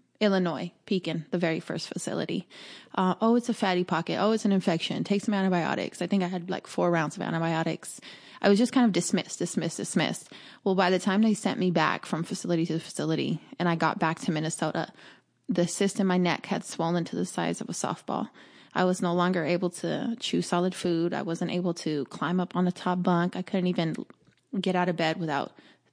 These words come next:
taking one hand and supporting the back of my head to lift myself out of the bed. Um, it ended up, they ended up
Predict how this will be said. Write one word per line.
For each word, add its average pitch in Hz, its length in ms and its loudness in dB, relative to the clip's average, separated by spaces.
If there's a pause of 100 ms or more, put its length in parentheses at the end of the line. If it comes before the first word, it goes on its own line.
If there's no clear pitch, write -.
(320)
taking 175 340 -2
one 160 180 0
hand 156 340 0
and 175 140 0
supporting 160 380 -2
the 170 60 -2
back 170 200 -2
of 175 40 -4
my 175 80 -2
head 170 240 -2
to - 120 -20
lift 170 180 -2
myself - 360 -4
out 151 120 -2
of 156 60 0
the 147 40 -2
bed. - 260 -2 (1080)
Um, 170 560 4 (300)
it - 180 -2 (160)
ended 196 260 6
up, 180 300 4 (500)
they - 140 2
ended 208 200 4
up 233 120 -2